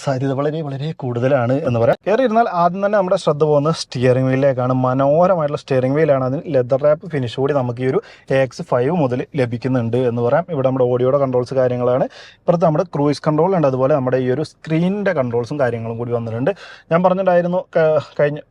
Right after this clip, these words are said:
കഴിഞ്ഞ വീഡിയോയിൽ പറഞ്ഞിട്ടുണ്ടായിരുന്നത് കാണാത്തവർക്ക് ഭ്രാന്താവുന്നുണ്ടാവും ഞാൻ ഇതന്നെ റിപ്പീറ്റ് ചെയ്തിട്ട്. ഓക്കെ, കഴിഞ്ഞ വീഡിയോത്തെ കാര്യം ഇനി പറയുന്നില്ല.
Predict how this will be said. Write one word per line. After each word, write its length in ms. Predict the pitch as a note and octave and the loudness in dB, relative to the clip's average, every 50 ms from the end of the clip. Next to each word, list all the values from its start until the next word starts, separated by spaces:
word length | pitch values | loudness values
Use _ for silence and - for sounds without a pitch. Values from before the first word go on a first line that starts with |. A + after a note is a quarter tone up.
| _ - A#2+ | _ -8 -6
കഴിഞ്ഞ 180 | A#2 A#2 B2 D3 D#3 | -6 -4 -4 -4 -4
വീഡിയോയിൽ 220 | C#3+ C#3 C#3 D3 C#3+ C3+ | -4 -4 -4 -2 -4 -4
പറഞ്ഞിട്ടുണ്ടായിരുന്നത് 500 | A#2 A#2+ B2+ C3 B2+ B2 A#2+ B2 C#3 - C3 | -2 -2 -2 0 0 0 0 0 -2 -2 -2
കാണാത്തവർക്ക് 540 | B2 A#2+ B2 B2 B2 - C#3 C3 C3 - D3+ D#3 - | -2 0 0 -2 -2 -2 -4 -4 -4 -6 -10 -6 -2
ഭ്രാന്താവുന്നുണ്ടാവും 720 | C3+ B2 A#2+ B2 C3 C#3 C3+ B2+ B2+ B2 A#2+ A#2 A2+ A2+ A#2 | -2 -2 0 0 2 2 2 2 2 0 0 -2 -2 0 -2
ഞാൻ 80 | A#2 B2 A2+ | -2 -2 -2
ഇതന്നെ 280 | A#2+ A#2 A#2+ C#3+ C3 B2+ | -2 0 2 2 0 0
റിപ്പീറ്റ് 360 | A#2 - - - D#3 C#3 A#2+ C#3 | -2 -4 -2 -2 -2 0 2 2
ചെയ്തിട്ട്. 260 | C3 A#2+ A#2 A2 C3 - - - - - - - B2+ B2 | 0 0 0 -2 -6 -10 -12 -16 -20 -20 -4 -2 0 0
ഓക്കെ, 160 | A#2 A#2 - - _ - C#3 | 0 -2 -4 -4 _ 0 2
കഴിഞ്ഞ 160 | C3 C#3+ D3 C#3+ | 2 2 2 0
വീഡിയോത്തെ 220 | C#3 C#3 B2+ C3 B2+ | 0 2 2 2 2
കാര്യം 160 | A#2 A#2+ B2 | 2 2 0
ഇനി 80 | A#2+ A#2+ A2+ | 0 0 0
പറയുന്നില്ല. 320 | A2+ A2+ A#2 A#2 D3 | 0 -2 0 0 0